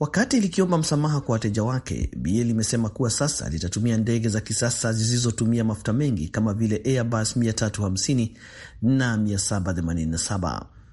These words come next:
Sekta ya usafiri wa ndege kote ulimwenguni imeathiriwa vibaya kutokana na janga hilo, ikisemekana kupoteza mabilioni ya fedha na kupelekea maelfu ya wafanyakazi kupoteza ajira zao.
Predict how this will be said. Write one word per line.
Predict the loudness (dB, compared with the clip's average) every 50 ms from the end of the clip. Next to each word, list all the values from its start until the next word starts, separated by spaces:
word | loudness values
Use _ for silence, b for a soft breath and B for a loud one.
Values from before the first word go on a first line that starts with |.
| B B B B B B
Sekta | B 0 0 0 2 2 2
ya | 2
usafiri | 2 2 0 -2 0 0 2 2
wa | 2 2
ndege | 2 2 0 0 0 0
kote | 0 0 0 2 2
ulimwenguni | 0 0 2 0 0 0 0 2 2 2 2
imeathiriwa | 2 2 2 0 0 0 2 2 2 2
vibaya | 0 0 0 2 2 2 2 0 0 -2 -4
kutokana | -6 -6 -6 -4 -2 -2 0 0
na | 0 0
janga | 0 0 0 0 0
hilo, | 0 0 0 0 0 -2 -4 -6 -10 -8 -6
ikisemekana | -4 -2 0 0 2 2 2 2 2 0 0 0
kupoteza | -2 -2 -4 0 0 2 2 2
mabilioni | 2 2 2 2 2 2 2 2 2 2
ya | 0 -2
fedha | -2 -2 0 0 0 0 -2 -4 -6 -10 B B B B B
na | -6 -6 -4
kupelekea | -4 -2 0 0 0 2 2 2 2
maelfu | 2 0 0 0 0 0 0 0 0
ya | 0 0
wafanyakazi | 0 0 -2 -2 -2 -2 0 0 0 2 2 0 -2
kupoteza | -4 -4 -4 -4 -2 -2 -2 0 0 -2 -4 -4 -4
ajira | -4 -2 0 0 0 0
zao. | 0 0 0 0 -2 -2 -4 -6 -8 -10